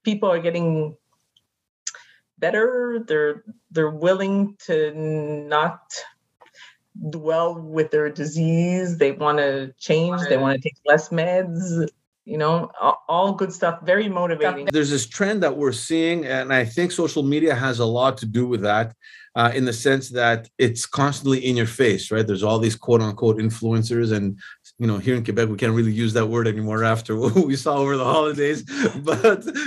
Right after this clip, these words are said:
Speaker 2: uh, but there are a lot of people that are promoting their businesses and their lifestyle, and they're looking good. And, uh, on that sense, it's good. But at the same time,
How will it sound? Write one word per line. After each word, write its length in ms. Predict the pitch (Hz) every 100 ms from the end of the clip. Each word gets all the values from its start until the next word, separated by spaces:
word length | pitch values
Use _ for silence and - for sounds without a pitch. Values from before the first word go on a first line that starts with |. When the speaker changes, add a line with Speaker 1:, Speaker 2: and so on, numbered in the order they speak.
| -
Speaker 2:
uh, 160 | 160 127
but 280 | 160 113
there 140 | 151 156
are 280 | 156 180 175
a 80 |
lot 260 | 151 147 160
of 140 | 156
people 440 | 170 156 160 165 160 - - -
that 220 | 131 139
are 200 | 135 139
promoting 440 | 120 135 143 151 151
their 120 | 139
businesses 720 | 110 143 147 143 151 147 139
and 100 | 123
their 80 | 113
lifestyle, 800 | 113 135 139 - 135 135 135 135
and 160 | 117
they're 80 | 110
looking 400 | 107 131 127 113
good. 580 | 113 127 131 135 131 131
And, 440 | 113 113 110 107 110
uh, 300 | 107 104 101 98 -
on 100 | 117
that 220 | 131 196
sense, 320 | 196 135 117 113
it's 120 | 98
good. 380 | 98 123 196 - _ - - _ _
But 200 | - 143
at 60 | 143
the 60 | 139
same 220 | 202 170
time, 520 | 156 180 170 135 117